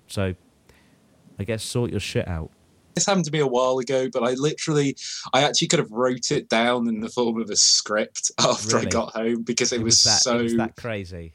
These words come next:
Speaker 2: It was, right, I was on the bus. These people got on the bus. The youngest could have, a, a man and a woman. Um, I would
Speaker 1: Yeah.
Speaker 2: say probably about sort of, sort of nineteen or so.
Speaker 1: Okay.
Speaker 2: Um, the,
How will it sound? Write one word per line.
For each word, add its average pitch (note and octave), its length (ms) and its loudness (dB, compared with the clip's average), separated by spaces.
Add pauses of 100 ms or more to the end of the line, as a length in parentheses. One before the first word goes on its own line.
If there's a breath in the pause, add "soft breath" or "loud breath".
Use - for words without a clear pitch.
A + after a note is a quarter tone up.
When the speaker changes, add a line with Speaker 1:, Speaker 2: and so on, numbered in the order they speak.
Speaker 2:
It C3 140 6
was, C3+ 180 2
right, D3 280 2 (140)
I D3+ 140 2
was E3+ 240 2
on D3+ 280 0
the - 40 -4
bus. - 560 0 (100)
These A2+ 160 4
people D3+ 280 4
got C#3 320 0
on A#2+ 180 2
the G2 80 -6
bus. - 640 -10 (240)
The D3+ 320 2
youngest D#3+ 440 0
could C3 100 -2
have, A#2+ 100 -6 (140)
a, A#2 380 -4
a A2+ 40 -2
man C3 420 2
and C#3+ 120 -2
a A2+ 40 -2
woman. C3 440 -2
Um, A2 240 0
I G2+ 80 2
would G2+ 120 -2
Speaker 1:
Yeah. B2 40 0
Speaker 2:
say G#2 160 0
probably G2+ 300 -6
about G2 240 0
sort G2+ 160 -4
of, F#2+ 100 -4 (160)
sort - 220 -4
of - 120 -8
nineteen G#2 720 0
or A2 120 2
so. B2+ 440 2
Speaker 1:
Okay. G2+ 440 -8
Speaker 2:
Um, F#2+ 440 0 (600)
the, G#2+ 260 4